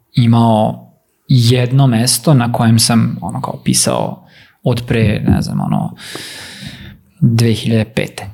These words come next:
Znaš, to bi mi bilo jako dobro da, da imam, imam jedan takav sajt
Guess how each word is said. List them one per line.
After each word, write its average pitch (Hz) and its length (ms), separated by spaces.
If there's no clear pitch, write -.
Znaš, - 280
to 131 120
bi 117 60
mi 117 120
bilo 117 420
jako 113 540
dobro - 340
da, 65 300
da - 100
imam, 62 640
imam 117 260
jedan 107 240
takav 104 420
sajt - 300